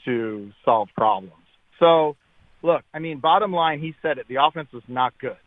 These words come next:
and they need to start working backwards from that premise. How do you fix it is gonna be the real challenge, especially when you don't really have, you know, they're gonna say they don't have the finances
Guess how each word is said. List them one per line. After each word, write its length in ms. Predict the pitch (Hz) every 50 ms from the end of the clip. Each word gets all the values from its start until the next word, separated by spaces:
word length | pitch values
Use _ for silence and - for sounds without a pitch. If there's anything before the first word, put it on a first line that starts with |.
| _ _ _ _ _ _ _ _ -
and 120 | 135 139
they 80 | 143 139
need 240 | 139 156 165 165 139
to 120 | 147 139 _
start 320 | - 160 147 143 139 131 - _ _ _ _ 139
working 320 | 127 143 143 - 139 131
backwards 520 | 107 - 135 139 139 - - 127 120 110 _ -
from 140 | 131 120
that 200 | 117 120 117 _
premise. 280 | _ - 127 110 95 92 _ _ _ _ _ _ _ _ _ _ _
How 200 | - 165 160 165
do 80 | 160
you 140 | 165 156 131 - -
fix 180 | 156 156 - _ -
it 140 | 131 117 110 _
is 120 | 131 127 123
gonna 200 | 117 131 127 123
be 140 | 113 120 123
the 120 | 117 117
real 200 | 113 117 117 117
challenge, 460 | 101 - - 143 131 123 120 117 110 - _ _ _ _ _ _
especially 300 | - 160 156 - - 151
when 180 | 139 139 139 135
you 120 | 131 127
don't 240 | 117 131 131 127 -
really 240 | 131 135 127 123 123
have, 340 | 123 117 117 113 110 104 98 _ _ _ _ _ _ _ _ _ _ _
you 80 | - 110
know, 80 | 110 107
they're 160 | 113 143 143
gonna 220 | 135 143 131 123 _ -
say 180 | 165 156 143
they 140 | 131 123 123
don't 180 | 113 131 131 127
have 120 | 123 117
the 100 | 110 113 _
finances 600 | - 135 135 135 135 127 120 113 _ - 113 107